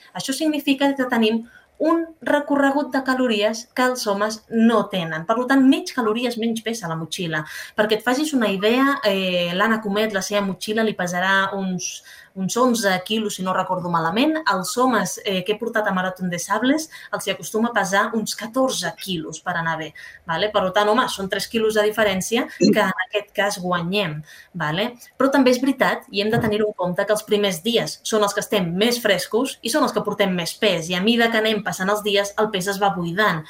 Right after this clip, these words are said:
I quan ens sobra aliments, que a vegades també ens pot passar que ens sobri aliments, perquè arribem més aviat a l'etapa, perquè no tenim gana, per tal, podem elimi-, <laughs> eliminar-los. O sigui, això és algo que també hem de tindre en compte.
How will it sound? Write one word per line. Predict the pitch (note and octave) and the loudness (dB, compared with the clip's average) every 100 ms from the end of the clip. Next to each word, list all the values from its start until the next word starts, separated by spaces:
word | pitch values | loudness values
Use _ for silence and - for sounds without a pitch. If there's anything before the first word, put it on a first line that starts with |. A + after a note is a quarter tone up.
| - - | -8 -4
I | A3+ | 0
quan | A3+ | 2
ens | G#3+ - | 2 2
sobra | B3+ C4+ C#4 | 2 4 4
aliments, | A#3 G3 G3+ A3+ F#3+ G#3 | 2 0 0 0 -2 -6
que | - | -6
a | F3 | -4
vegades | E3 G#3 G#3+ | 0 0 -2
també | F#3+ F#3+ | -4 -4
ens | F#3 - | -4 -6
pot | F#3 - | -8 -8
passar | E3+ G#3 | -6 -4
que | G3 | -4
ens | E3+ | -4
sobri | - G3 G3 F#3 | 0 0 2 0
aliments, | E3 D#3 G#3 G3 A#3+ D4+ - - - | -2 -2 0 2 0 -2 -6 -10 -2
perquè | G3 G3+ | 0 2
arribem | F#3 F3+ F3+ F3+ | 2 2 2 2
més | F3 | 0
aviat | F3 F3 D#3+ | 0 0 0
a | D3+ | 0
l'etapa, | D#3 - - G3+ G3+ - - | 2 2 4 4 4 -2 0
perquè | G#3 G#3 | 2 4
no | G3 | 2
tenim | F#3+ E3 D#3+ | 0 -2 2
gana, | G3+ A3 F#3+ F#3 | 4 4 4 0
per | F#3 F3+ | 0 2
tal, | A3 G#3 A#3+ - - - - | 2 2 0 -10 -20 -8 0
podem | A#3 G#3+ A3+ A3+ - _ _ _ - | 4 4 2 -2 -12 _ _ _ -2
elimi-, | G#3 G3+ F3+ A#3 A#3 - | 0 2 2 2 2 0
<laughs> | |
eliminar-los. | G3 F#3 G3+ C4 C4+ G#3 F#3 | -2 0 4 6 6 4 4
O | A3+ | 4
sigui, | C4 C4 B3+ A3 - - | 4 4 4 4 0 -4
això | G3+ G#3 | 0 2
és | A3 | 4
algo | G3+ G#3 A3+ | 6 6 4
que | A#3+ B3+ | 2 4
també | A3+ A3 A3 | 4 4 4
hem | A3+ | 4
de | A3 | 4
tindre | G#3+ G#3 | 4 4
en | G3 | 4
compte. | - C4+ C4+ | 6 6 6